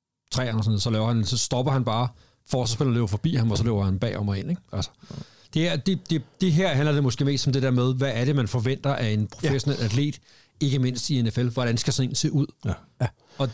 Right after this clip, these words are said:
Speaker 1: og der snyder øjet bare, altså, fordi han kan noget, som man ikke kan ved
Speaker 3: Ja.
Speaker 2: Og så er han jo, øh, på ingen måde mister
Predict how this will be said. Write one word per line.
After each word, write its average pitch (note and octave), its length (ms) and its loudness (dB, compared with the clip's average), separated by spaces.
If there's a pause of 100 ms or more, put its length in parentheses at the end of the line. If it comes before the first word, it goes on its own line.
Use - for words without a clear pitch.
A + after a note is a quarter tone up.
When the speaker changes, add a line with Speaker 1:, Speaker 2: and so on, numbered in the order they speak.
Speaker 1:
og - 200 -4
der D3+ 120 0
snyder F3 300 2
øjet C3+ 240 0
bare, B2+ 340 0
altså, A#2 180 0
fordi A#2 180 0
han B2+ 160 0
kan D#3 220 -2
noget, C3 380 2
som A2+ 200 0
man G#2 360 0
ikke A#2 160 -4
kan A#2+ 160 -4 (140)
ved A2 440 0 (560)
Speaker 3:
Ja. G#2+ 80 0 (960)
Speaker 2:
Og C#3 120 0
så C3 80 2
er B2+ 80 0
han B2+ 160 2
jo, G#2+ 300 2
øh, B2 180 0
på A#2 80 0
ingen A2 180 2
måde G2+ 360 2 (320)
mister A2 400 0